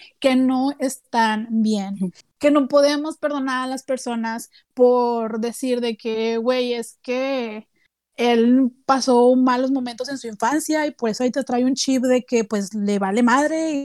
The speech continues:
Speaker 1: y, y, pues, abusa de las personas", pero, güey, ¿por qué yo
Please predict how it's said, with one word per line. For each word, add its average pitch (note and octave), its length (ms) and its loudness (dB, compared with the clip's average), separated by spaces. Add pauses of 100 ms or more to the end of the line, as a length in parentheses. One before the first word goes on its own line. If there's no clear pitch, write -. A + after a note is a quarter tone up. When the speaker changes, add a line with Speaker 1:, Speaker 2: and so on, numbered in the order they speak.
Speaker 1:
y, G#3+ 340 -2 (340)
y, A#3 100 2
pues, G#3 220 -4
abusa G#3+ 360 0
de C4+ 60 0
las C4 180 -4
personas", B3+ 420 -4
pero, C4 220 -4
güey, B3+ 360 -2 (460)
¿por C4+ 320 0
qué D4 280 -2
yo B3+ 580 2